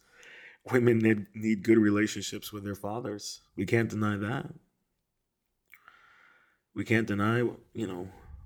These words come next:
what the, the effects of women who don't have good relationships with their father or do not have their father in their life,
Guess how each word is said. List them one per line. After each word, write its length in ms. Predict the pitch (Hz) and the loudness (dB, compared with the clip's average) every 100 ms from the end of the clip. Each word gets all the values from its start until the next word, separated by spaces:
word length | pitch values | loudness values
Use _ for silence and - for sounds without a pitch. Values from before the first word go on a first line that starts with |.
| - | -6
what 280 | 101 101 - _ | -4 -2 -8 _
the, 180 | 104 101 | -8 -6
the 120 | 101 101 | -2 -2
effects 440 | - - 110 - | -4 -10 -10 -8
of 100 | 101 | -4
women 320 | 104 110 107 | 0 2 0
who 120 | 110 | 0
don't 240 | 107 110 135 | 0 0 -2
have 440 | 147 135 101 - _ _ | -4 -6 -6 -12 _ _
good 140 | 104 101 | -8 -6
relationships 680 | 98 95 92 92 98 - | -4 -4 -6 -10 -12 -14
with 100 | 92 | -18
their 120 | 92 90 | -18 -14
father 420 | 98 95 92 95 | -12 -12 -12 -14
or 60 | |
do 100 | 98 | -10
not 180 | 107 113 | -6 -4
have 120 | 117 | -4
their 100 | 117 | -6
father 400 | 110 110 113 113 | -8 -8 -6 -6
in 100 | 113 | -6
their 120 | 110 110 | -6 -6
life, 420 | 110 - 123 | -6 -8 -14